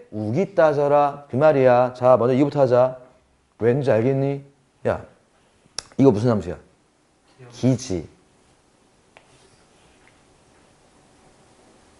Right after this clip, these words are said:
그럼 이거 얼마니, 이거? 상수니까. 이 비적은 이 비 그냥? 맞아? 이 맞아, 이 비?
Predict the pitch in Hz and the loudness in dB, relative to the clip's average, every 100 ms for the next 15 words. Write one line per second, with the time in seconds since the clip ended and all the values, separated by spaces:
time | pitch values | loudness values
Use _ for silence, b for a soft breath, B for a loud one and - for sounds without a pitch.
0 | _ _ - 147 143 113 135 110 76 - | _ _ 0 6 8 8 8 6 0 -8
1 | - _ - 180 175 147 - 87 - 120 | -16 _ -4 2 6 6 4 -6 0 4
2 | 131 185 147 110 107 127 113 151 170 - | 6 8 6 6 4 4 4 2 -2 -10
3 | - _ _ _ _ - 113 127 180 180 | -20 _ _ _ _ -2 2 6 4 2
4 | - - - - _ _ _ _ - 135 | -12 -20 -20 -20 _ _ _ _ 0 4
5 | 143 123 135 131 151 214 220 - | 6 8 6 6 6 6 4 -4